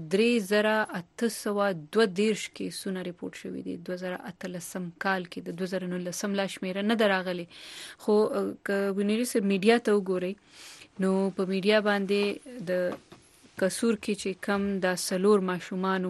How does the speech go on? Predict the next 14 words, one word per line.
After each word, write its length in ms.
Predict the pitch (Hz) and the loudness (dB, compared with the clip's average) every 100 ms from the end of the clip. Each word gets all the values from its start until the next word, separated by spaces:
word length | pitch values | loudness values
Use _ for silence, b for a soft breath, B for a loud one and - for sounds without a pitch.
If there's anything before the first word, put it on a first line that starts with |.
| 175 | 4
مړي 200 | 220 226 | 6 6
موندلی 400 | 180 170 170 170 170 | 4 0 -4 -8 -10
شوي 240 | - - - | -12 -12 -10
دي 80 | - - 180 | -12 -8 -6
او 80 | 190 | 0
دا 80 | 226 247 - - 226 269 | 0 0 -4 -8 0 6
ډیر 200 | 349 302 | 8 8
واړه 220 | 233 226 240 208 | 8 10 8 6
ماشومان 500 | - 190 180 175 175 | 2 -4 -6 -6 -6
دي، 80 | 190 | -8
آه، 800 | - - - - - - 190 190 185 | -10 -20 -16 -16 -16 -2 0 2 0
د 120 | 190 190 | 0 6
لسو 240 | 240 - 214 | 6 4 0
کالو 200 | 214 208 | 2 2